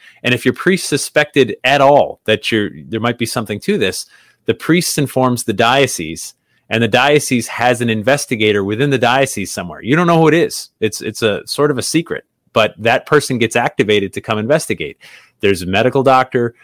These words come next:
There's a, um, you know, psychological evaluation. If they still think there's something going on, they go to the archdiocese,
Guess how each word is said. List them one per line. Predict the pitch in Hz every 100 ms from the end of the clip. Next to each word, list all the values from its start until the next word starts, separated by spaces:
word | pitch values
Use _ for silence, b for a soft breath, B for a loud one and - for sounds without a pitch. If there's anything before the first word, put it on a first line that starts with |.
| b b
There's | 101 95 90 -
a, | 95 90 87
um, | 76 73 62
you | 87
know, |
psychological | - 117 104 104 123 123 120
evaluation. | 113 110 110 107 104 110 110 107 B B B
If | 113 -
they | 123
still | - 156 165
think | - 175 123 -
there's | 113 -
something | 131 123 117
going | 113 110
on, | 143 139 110
they | 98
go | 101 120
to | 131
the | 151
archdiocese, | 185 - - 80 78 - - - -